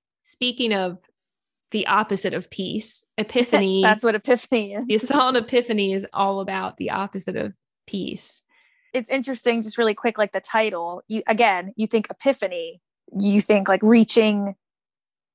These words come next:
Speaker 2: knowledge and reaching, ha-, having in a, in a way, like, peace and
Speaker 1: Mm-hmm.
Speaker 2: coming the ultimate, you know, the crux of something. And that's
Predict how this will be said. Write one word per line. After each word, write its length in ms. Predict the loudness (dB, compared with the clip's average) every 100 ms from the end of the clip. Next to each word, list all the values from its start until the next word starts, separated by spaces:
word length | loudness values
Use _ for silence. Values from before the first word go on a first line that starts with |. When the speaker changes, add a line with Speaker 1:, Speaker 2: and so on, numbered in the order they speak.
| _ _
Speaker 2:
knowledge 680 | 4 6 6 4 0 -6 -12
and 120 | -12
reaching, 560 | -10 -8 -4 -4 -4 -10 _
ha-, 100 | -6 -6 0
having 480 | 4 4 4 0 -4 _ _ -6
in 200 | 0 2
a, 80 | 0 -4 -4
in 240 | 0 0
a 60 | 0
way, 260 | 0 0
like, 160 | -4 -6 _ -8
peace 640 | -6 -6 -8 -14 -16 -18 _ _ _ -6
and 100 | -2
Speaker 1:
Mm-hmm. 120 | -2 0
Speaker 2:
coming 400 | 0 0 -4 -10 _ _ _ _ _ _
the 140 | 0 2
ultimate, 480 | 2 0 -2 -2 -4
you 140 | -6 -4
know, 160 | -4
the 100 | -6
crux 400 | 0 0 0 -4
of 80 | -4
something. 380 | -2 -4 -4 -4
And 80 | -2
that's 340 | -2 -4 -20